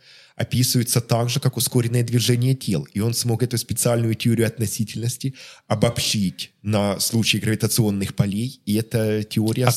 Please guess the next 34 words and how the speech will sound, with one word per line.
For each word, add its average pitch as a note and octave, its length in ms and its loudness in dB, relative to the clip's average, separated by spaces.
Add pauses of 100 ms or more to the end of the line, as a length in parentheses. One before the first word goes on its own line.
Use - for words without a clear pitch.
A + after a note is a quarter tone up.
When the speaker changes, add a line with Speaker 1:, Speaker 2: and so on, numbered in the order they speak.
(100)
Speaker 1:
стала A2+ 120 0
Speaker 2:
как C#3 220 2
на B2+ 80 2
практике - 480 -4
это - 160 -6
можно G2 680 -2
понять? F#2 400 -6 (380)
Speaker 1:
Э, A2 160 2
Speaker 2:
На-, G#2+ 220 4
например, B2 340 2
путешествие A2+ 640 0
кораблей. F#2 520 -2 (680)
Speaker 1:
э, C3 220 2
например, D#4+ 440 0
э, G3 300 -4
смартфон, B3+ 500 -4 (520)
э, A#2+ 260 2 (120)
и C3 400 6
Speaker 2:
О. A#2 80 4
Speaker 1:
G D3+ 80 6
P D#3 140 4
S-система, E3+ 500 2
которая B2+ 300 0
в A#2 60 -2
нем C3 120 2
находится. A2 600 -2 (680)
Э, G#2+ 300 2
как E3+ 280 0
она D3 140 2
работает? F#2+ 560 -4
Вокруг B2 300 0
Земли A#2 300 0
по G#2+ 180 2
орбитам G#2 640 0